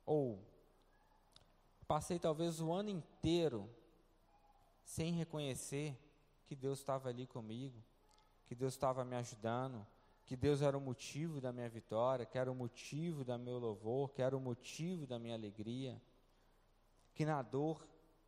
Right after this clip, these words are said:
Ele me amparava, me socorria, me suportava. Deus estava presente a todo momento. E às vezes a gente passa o ano inteiro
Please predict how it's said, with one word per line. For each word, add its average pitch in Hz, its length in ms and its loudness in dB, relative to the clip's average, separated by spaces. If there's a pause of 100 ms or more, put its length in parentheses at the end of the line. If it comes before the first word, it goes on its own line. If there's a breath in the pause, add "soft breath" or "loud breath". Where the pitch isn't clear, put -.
(140)
Ele 139 180 -2
me 139 120 -2
amparava, 123 920 -2 (400)
me 135 80 -4
socorria, 120 920 -2 (120)
me 131 80 -2
suportava. 120 1040 0 (1000 soft breath)
Deus 127 200 0
estava 127 480 -2
presente 117 580 -10
a - 40 -14 (180)
todo 202 300 -2
momento. 104 580 -6 (800)
E 127 80 2
às 123 120 6
vezes 127 280 4
a 131 40 2
gente 131 260 0
passa 127 380 2
o 120 120 2
ano 170 160 4
inteiro 113 560 -4